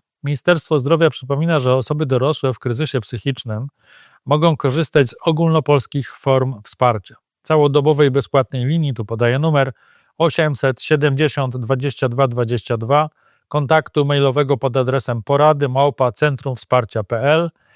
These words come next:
a w sytuacji ostrej także z numerów alarmowych sto dwanaście i dziewięćset dziewięćdziesiąt dziewięć albo z pomocy najbliższej izby przyjęć w szpitalu psychiatrycznym.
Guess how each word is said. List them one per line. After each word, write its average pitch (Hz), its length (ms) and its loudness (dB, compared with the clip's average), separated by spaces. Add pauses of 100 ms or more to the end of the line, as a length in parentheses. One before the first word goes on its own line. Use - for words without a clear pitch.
(320)
a - 60 -2
w - 60 -4
sytuacji 156 500 0
ostrej 160 460 0
także 147 360 0
z 131 40 -4
numerów 143 360 0
alarmowych 135 500 2
sto - 160 0
dwanaście 139 480 0
i 127 40 -2
dziewięćset 127 400 0
dziewięćdziesiąt 117 580 -2
dziewięć 120 340 -2
albo 143 240 2
z - 60 -4
pomocy 160 520 0 (440)
najbliższej 143 680 0
izby 143 220 -2
przyjęć 131 380 -2
w - 100 -14
szpitalu 127 420 0
psychiatrycznym. 113 840 -2